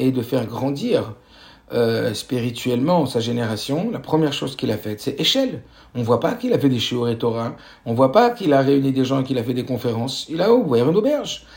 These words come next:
il a ouvert un endroit où il donnait à manger à chacun, Achilash Tiaoulina, c'est sa échelle. Il donnait à manger, il donnait à boire de façon qualitative et quantitative,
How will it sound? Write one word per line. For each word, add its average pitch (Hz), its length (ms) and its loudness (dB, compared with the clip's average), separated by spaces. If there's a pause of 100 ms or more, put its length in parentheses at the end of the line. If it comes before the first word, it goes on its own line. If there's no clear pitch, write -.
(180)
il 180 140 2
a 190 60 6
ouvert 170 280 6
un 143 120 2
endroit 131 440 2
où 143 160 2
il 139 80 4
donnait 131 240 2
à 127 80 -2
manger 123 420 0
à 127 40 2
chacun, 220 380 0
Achilash 127 560 -2
Tiaoulina, 151 500 2
c'est 139 80 -8
sa - 160 2
échelle. 226 380 -2 (420)
Il 160 80 -4
donnait 139 220 4
à 117 60 2
manger, 117 440 0
il 135 60 0
donnait 120 200 -2
à 110 60 -2
boire 139 380 4
de 117 80 -4
façon 117 480 -4 (140)
qualitative 110 680 -2
et 131 80 0
quantitative, 127 800 -2